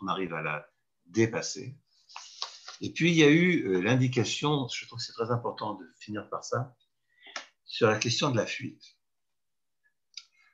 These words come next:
Parce qu'effectivement, la logique de la peur, c'est la fuite. C'était la thèse de Henri Laborie, euh, Éloge de la fuite, de montrer, c'est celui qui a découvert,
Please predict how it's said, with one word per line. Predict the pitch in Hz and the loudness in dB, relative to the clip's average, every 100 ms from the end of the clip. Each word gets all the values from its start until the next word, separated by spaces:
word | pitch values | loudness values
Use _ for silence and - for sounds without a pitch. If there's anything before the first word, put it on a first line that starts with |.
| _ | _
Parce | - 85 | -6 -2
qu'effectivement, | 117 120 160 156 139 123 | 0 0 -2 -2 0 2
la | 95 | 4
logique | 110 127 110 98 | 4 4 2 -2
de | 85 | -2
la | 82 | -6
peur, | 80 - 123 160 165 - _ _ _ _ _ _ | -6 -6 -4 -4 -6 -14 _ _ _ _ _ _
c'est | - - 139 | -6 2 2
la | 98 | 0
fuite. | - 123 - - _ _ _ _ _ _ _ _ _ _ _ | -6 -14 -18 -20 _ _ _ _ _ _ _ _ _ _ _
C'était | - - 92 - 90 | -16 -12 -12 -4 -2
la | 76 | -2
thèse | - 95 95 - 76 | 0 0 0 -4 -8
de | 76 82 | -2 2
Henri | 87 90 | 2 2
Laborie, | 82 78 76 90 156 - _ _ _ _ _ - | -2 -4 -6 -6 -8 -10 _ _ _ _ _ -8
euh, | 85 85 82 - - | -6 -4 -6 -6 4
Éloge | 104 101 90 | 6 8 6
de | 82 | 2
la | 71 | 0
fuite, | - 110 - - - | 0 0 0 -6 -4
de | 90 | -2
montrer, | 82 80 - 117 120 | -2 -4 0 2 2
c'est | - 78 | 0 -8
celui | - 87 92 | -8 -8 -8
qui | 85 | -8
a | |
découvert, | - - - 98 | -8 -12 -6 -4